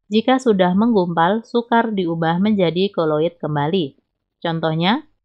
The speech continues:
koloid hidrofil, sabun, deterjen, akar agar, kanji atau amilum, gelatin, protein. Koloid hidrofob, contohnya, sol logam, darah, sol belerang, sol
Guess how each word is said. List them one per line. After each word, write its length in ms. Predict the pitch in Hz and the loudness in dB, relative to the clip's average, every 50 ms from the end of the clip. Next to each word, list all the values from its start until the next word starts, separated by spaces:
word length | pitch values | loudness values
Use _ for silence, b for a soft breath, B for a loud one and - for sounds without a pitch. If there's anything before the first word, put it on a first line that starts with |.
| _ _ _ | _ _ _
koloid 400 | 208 208 208 220 269 302 302 - | 2 4 4 4 2 2 0 0
hidrofil, 720 | 226 202 185 190 190 190 185 - 170 165 175 196 220 214 | 0 0 2 2 0 0 0 0 0 0 0 0 -4 -8
sabun, 560 | _ _ - 220 214 208 190 190 190 190 202 | _ _ 0 0 2 2 2 2 0 0 0
deterjen, 640 | 196 175 160 156 - 160 170 160 160 170 180 214 220 - - | 0 0 0 -2 -4 -6 -6 -2 0 0 0 0 -2 -4 -4
akar 240 | 170 170 - 165 160 | -6 -4 -2 -2 -2
agar, 480 | 165 160 160 160 160 175 208 285 294 - _ _ _ _ _ _ _ | -2 -2 -2 -2 0 -2 -2 -2 -4 -10 _ _ _ _ _ _ _
kanji 400 | _ 233 240 233 220 208 233 226 | _ 2 4 4 4 4 4 2
atau 240 | 208 202 - 185 165 | 2 0 0 0 0
amilum, 560 | 170 175 180 180 175 170 165 170 190 208 202 | 2 2 0 0 0 0 0 0 0 0 0
gelatin, 480 | 175 160 151 151 151 - 175 180 196 196 | 0 2 0 0 -2 -4 -4 -4 -4 -2
protein. 640 | - 170 151 147 - 156 - - 185 156 139 131 - _ _ _ _ _ _ _ _ _ _ 220 | -2 -2 -4 -2 -2 -4 -2 -2 -2 -4 -4 -8 -14 _ _ _ _ _ _ _ _ _ _ 0
Koloid 320 | 214 214 226 254 277 277 | 2 4 4 2 2 2
hidrofob, 640 | 233 220 196 196 190 190 185 - 165 165 170 - _ | 2 2 2 4 2 2 2 2 -2 -4 -4 -4 _
contohnya, 720 | _ 190 180 175 170 170 165 165 165 165 180 208 226 - _ _ | _ -6 -6 -4 -4 -4 -4 -4 -2 -2 -4 -4 -6 -8 _ _
sol 240 | _ _ 226 233 233 | _ _ 0 2 2
logam, 480 | 214 190 175 170 160 180 226 285 - _ _ _ _ _ _ - | 2 2 2 0 0 0 -2 -4 -8 _ _ _ _ _ _ -4
darah, 480 | 170 165 160 156 160 170 208 220 - _ _ | -2 -2 0 0 0 0 0 -2 -6 _ _
sol 240 | _ 180 175 170 165 | _ -2 0 0 0
belerang, 640 | 160 156 151 151 151 165 175 202 220 233 233 220 - | 0 -2 -2 -2 0 0 0 0 0 -2 -6 -8 -6
sol 320 | - 220 220 220 220 - | -4 -2 0 0 -2 -4